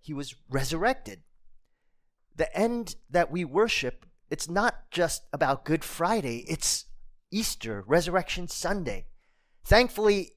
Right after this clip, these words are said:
the, the Holy Week doesn't end on Friday, it ends on Sunday. And that's for us throughout our whole lives.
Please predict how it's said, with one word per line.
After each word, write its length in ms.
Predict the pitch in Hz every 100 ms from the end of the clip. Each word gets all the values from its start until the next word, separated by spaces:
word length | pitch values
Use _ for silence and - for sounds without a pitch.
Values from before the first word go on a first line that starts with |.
| -
the, 220 | 120 139 147
the 300 | 135 147 139
Holy 360 | 208 233 220
Week 200 | 180 165
doesn't 280 | 202 175 190 165
end 220 | 220 180
on 140 | 151
Friday, 600 | - 190 214 135 135 135 _ - _ _ -
it 140 | 196
ends 240 | 196 190
on 140 | 196 202
Sunday. 560 | - 226 196 113 107 - _ _ _ _ _ _ _ -
And 140 | 175
that's 180 | 214 247
for 200 | 185 196
us 300 | 196 196 -
throughout 300 | - 180 185
our 120 | 180
whole 260 | 139 208 196
lives. 640 | 175 180 117 107 - -